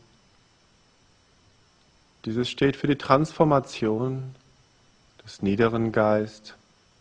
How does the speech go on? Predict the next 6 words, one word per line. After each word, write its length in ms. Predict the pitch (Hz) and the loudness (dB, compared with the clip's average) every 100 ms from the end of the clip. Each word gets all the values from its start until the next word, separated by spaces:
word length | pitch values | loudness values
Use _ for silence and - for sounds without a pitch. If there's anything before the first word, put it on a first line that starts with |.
| _ | _
zum 240 | - 131 | -8 -4
höheren 680 | 131 143 135 123 123 123 123 - | 4 8 8 8 2 -2 -6 -6
bis 160 | 113 - | -8 -2
zum 180 | 135 127 | -2 2
höchsten 540 | 135 127 - - 113 | 2 2 -2 -8 -6
Geist. 640 | 107 104 107 110 - - | -2 -4 -4 -10 -18 -20